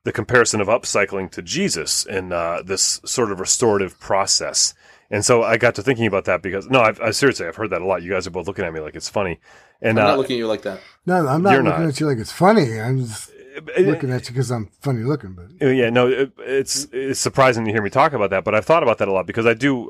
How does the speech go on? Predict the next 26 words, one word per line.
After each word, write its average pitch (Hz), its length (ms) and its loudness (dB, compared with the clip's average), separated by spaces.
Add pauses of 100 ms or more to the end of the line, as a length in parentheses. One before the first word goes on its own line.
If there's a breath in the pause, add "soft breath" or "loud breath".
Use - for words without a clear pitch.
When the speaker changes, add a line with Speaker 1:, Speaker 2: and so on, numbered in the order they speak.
Speaker 1:
find 117 240 4
that 98 100 0
story 113 340 2
interesting, 95 380 -4
even 85 160 -8
though, 82 120 -6
like 78 160 -10
I - 20 -12
said, 85 180 -8
I'm 78 80 -12
not 76 180 -10 (180)
particularly 85 280 -12
religious, 78 440 -8
and, 90 200 -8
uh, 87 140 -2
and 101 140 -2
there 101 100 2
are 110 140 6
a 101 60 4
lot 90 140 2
of 82 60 -10
parallels. 101 420 0
But 101 120 0
I 98 40 4
think 156 320 2
that, 101 220 4